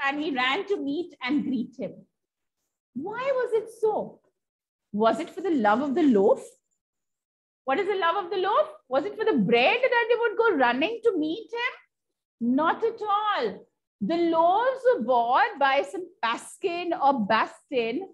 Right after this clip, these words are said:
the maid servant of the house. So they did not buy, right? The youngsters did not buy, the children did not buy. That was done by the maids. The other servants were there. Then why did they go wa-, running when the baker came?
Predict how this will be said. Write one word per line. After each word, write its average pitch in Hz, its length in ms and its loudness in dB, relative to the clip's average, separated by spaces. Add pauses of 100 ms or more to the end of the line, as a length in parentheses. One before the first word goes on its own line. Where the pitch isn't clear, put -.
(240)
the 214 140 0
maid 330 500 0 (320)
servant 294 640 -2
of 233 300 -2
the 226 80 0
house. 339 500 2
So 277 80 -10
they 277 140 -2
did 453 160 0
not 453 240 0
buy, 269 540 4
right? 269 240 2
The 349 80 -6
youngsters 320 420 -4
did 311 140 -8
not 294 200 2
buy, 214 240 4
the 269 120 -4
children 427 340 -4
did 339 140 -4
not 247 220 2
buy. 214 400 0 (300)
That 277 180 0
was 359 160 -6
done 302 220 -2
by 349 120 0
the 359 120 -6
maids. 330 540 -8 (140)
The 233 140 -10
other 302 160 -4
servants 330 520 -2
were 226 140 -4
there. 180 240 -6 (380)
Then 311 180 2
why 339 240 2
did 494 180 2
they 494 200 2
go 453 220 2
wa-, 370 260 2
running 392 440 0
when 320 300 0
the 339 60 -6
baker 311 460 -4
came? 403 360 -10